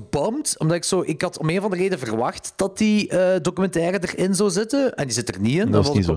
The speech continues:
Speaker 2: zo.
Speaker 1: Nee, en die documentaire is ook zo, die was heel lang out of print. Ah, tot vorig jaar nog out of print op, eh, alle websites die ik bezoek. En daar bedoel ik gewoon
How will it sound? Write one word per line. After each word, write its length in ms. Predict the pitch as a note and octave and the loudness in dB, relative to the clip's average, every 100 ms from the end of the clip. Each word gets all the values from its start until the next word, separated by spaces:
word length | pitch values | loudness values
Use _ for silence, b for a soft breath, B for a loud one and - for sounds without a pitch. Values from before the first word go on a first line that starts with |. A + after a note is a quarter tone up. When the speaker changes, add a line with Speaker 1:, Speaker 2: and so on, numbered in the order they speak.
| - | -4
Speaker 2:
zo. 60 | B B B | B B B
Speaker 1:
Nee, 280 | B2+ D3 G3 | 0 0 0
en 260 | - - E3 | -4 -6 -2
die 60 | D#3 | 0
documentaire 500 | D3+ F#3+ C#3+ F3+ G#3 | 0 -2 0 0 0
is 80 | F3+ | -2
ook 200 | F3+ - | -4 0
zo, 340 | F#3 E3+ D3+ | 2 2 0
die 160 | C#3 D#3 | 0 0
was 160 | D3 | 0
heel 320 | G#2+ A#2+ D#3+ F3+ | 0 0 0 0
lang 240 | F3 F3+ | -2 -2
out 240 | C#3+ D#3+ | -2 -2
of 180 | D#3+ - | -2 -4
print. 280 | C#3 D#3+ E3 | -2 0 0
Ah, 80 | D#3+ - | -2 -4
tot 220 | - - | -8 -4
vorig 400 | - G3 F#3 - | -2 -2 -2 -2
jaar 300 | C#3+ D#3+ F3 | -2 0 -2
nog 200 | G3 - | -4 -2
out 200 | C#3+ D#3 | -2 -2
of 140 | - | -4
print 360 | - D#3+ F3+ - B B B | -2 0 0 -4 B B B
op, 280 | - C#3+ - | -4 -4 -2
eh, 200 | D3+ D3 - | 0 0 -2
alle 280 | D#3+ G#3 E3 | -2 0 -2
websites 500 | D#3+ - F3+ F3+ D3 | -4 -2 -2 -2 -2
die 100 | D#3+ | -2
ik 60 | |
bezoek. 300 | B2+ - F3 | -2 -2 -2
En 60 | D#3 | -2
daar 100 | B2+ | -2
bedoel 160 | B2+ | -2
ik 80 | C#3 | -2
gewoon 320 | - C3+ - | -2 -2 -4